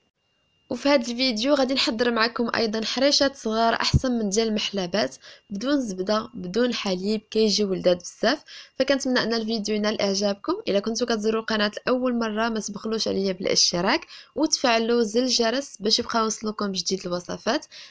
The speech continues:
ندوز معكم مباشره لطريقه التحضير. فغادي نبدا معكم اولا بطريقه تحضير الجبن اللي كنحتاجوا ليه لتر من الحليب.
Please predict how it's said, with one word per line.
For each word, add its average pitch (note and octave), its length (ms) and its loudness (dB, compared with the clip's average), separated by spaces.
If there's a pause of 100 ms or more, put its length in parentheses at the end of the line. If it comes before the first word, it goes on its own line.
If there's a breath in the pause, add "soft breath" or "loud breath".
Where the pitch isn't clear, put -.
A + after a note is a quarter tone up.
(160 loud breath)
ندوز A#3+ 220 0
معكم B3 320 0
مباشره G#3+ 460 2
لطريقه A#3 380 0
التحضير. F3 580 -4 (1800)
فغادي B3+ 320 2
نبدا C4+ 160 4
معكم A#3+ 340 2
اولا A#3+ 360 4
بطريقه B3 460 0
تحضير G#3 500 0
الجبن F#3+ 440 -2
اللي G#3 140 -2
كنحتاجوا A3 540 0
ليه G3+ 200 0
لتر A#3 260 0
من G3+ 120 0
الحليب. F#3 500 -2